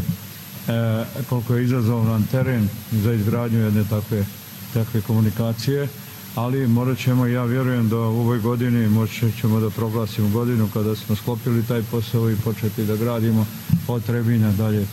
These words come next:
prema Bilići, Gacku, Foči, prema Rudom i da se spojimo gore kod Višegrada sa dolazećim autoputima koji dolaze iz Srbije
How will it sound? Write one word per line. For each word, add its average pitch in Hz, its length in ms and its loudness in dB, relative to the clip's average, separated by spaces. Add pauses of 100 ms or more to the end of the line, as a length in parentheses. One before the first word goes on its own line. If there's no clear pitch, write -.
(320)
prema 117 200 0
Bilići, 120 500 0
Gacku, 120 460 -4 (1080)
Foči, 135 460 0 (260)
prema 131 240 2
Rudom 139 500 0 (420)
i 123 100 2
da 123 140 2
se - 100 -8 (100)
spojimo 135 380 0
gore 120 340 2
kod 113 100 4
Višegrada 120 600 2
sa 110 180 -2
dolazećim 107 640 0
autoputima 107 720 0
koji 107 100 0
dolaze 104 300 2
iz 95 60 0
Srbije 127 400 0